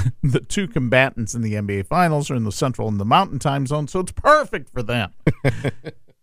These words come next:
But yeah, didn't get to see any of the game last night, but Chris Paul had a terrific game for Phoenix. The veteran point guard, thirty-two points, nine assists. DeAndre Ayton was a force inside.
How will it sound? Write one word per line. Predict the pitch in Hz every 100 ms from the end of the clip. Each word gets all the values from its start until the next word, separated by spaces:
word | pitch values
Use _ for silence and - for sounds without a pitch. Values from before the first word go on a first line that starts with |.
| _ _ _ _ _ _ _ _ _
But | 185
yeah, | 226 247 180
didn't | 151 220 214
get | 196 190
to | 165
see | - 214 185 165 -
any | 208 208
of | 170 127
the | 151
game | 160 165 151
last | 139 127 113 -
night, | 170 139 127 -
but | -
Chris | - 165 -
Paul | - 185 170 151 185
had | 139 127 151 147
a | 143
terrific | - 160 151 190 - 151
game | 160 156 143 120
for | 139
Phoenix. | 117 139 113 120 - - -
The | 123
veteran | 120 127 139 127
point | 147 143 123
guard, | 123 120 -
thirty-two | 180 185 170 - 151
points, | - 127 120 123
nine | 131 139 123
assists. | - 135 113
DeAndre | 123 117 147 139 113
Ayton | 110 135 - 95
was | 92 87
a |
force | 95 - 135 143 -
inside. | 104 90 131 120 98 98